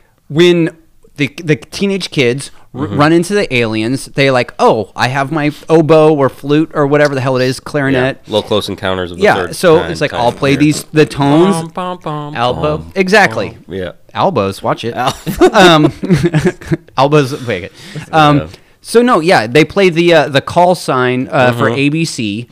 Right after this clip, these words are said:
Speaker 2: Yeah.
Speaker 1: uh, which is, you know, the, yeah, those three notes.
Speaker 2: Mm-hmm.
Speaker 1: And so let's just say that, uh, uh, I Love Lucy is on N B C. They're also, in theory, showing news broadcasts
Speaker 2: Yeah.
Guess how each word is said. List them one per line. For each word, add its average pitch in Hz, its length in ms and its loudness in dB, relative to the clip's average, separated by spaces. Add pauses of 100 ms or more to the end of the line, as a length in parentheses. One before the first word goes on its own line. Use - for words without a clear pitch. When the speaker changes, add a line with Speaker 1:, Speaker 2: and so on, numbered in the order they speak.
Speaker 2:
Yeah. 78 260 -10
Speaker 1:
uh, 120 200 -4
which 131 260 -6
is, 139 240 -4
you 147 80 -2
know, 110 240 -2
the, 110 240 0
yeah, 151 200 2
those 101 200 -8
three 143 220 -2
notes. 120 420 -4 (260)
Speaker 2:
Mm-hmm. 90 300 -16 (380)
Speaker 1:
And 160 400 0 (440)
so - 200 -8
let's 180 240 0
just 240 180 -4
say 120 320 -2 (440)
that, 110 200 -4
uh, 104 280 -2 (100)
uh, 143 140 -8 (120)
I 139 120 0
Love 156 200 2
Lucy 135 400 -2
is 120 100 -6
on 131 160 0
N 117 180 -4
B 101 140 -10
C. - 320 -16 (600)
They're 202 220 2
also, 175 580 0
in 160 160 4
theory, 160 460 -2
showing 143 640 0 (100)
news 190 540 4
broadcasts - 1000 -8
Speaker 2:
Yeah. 82 140 -16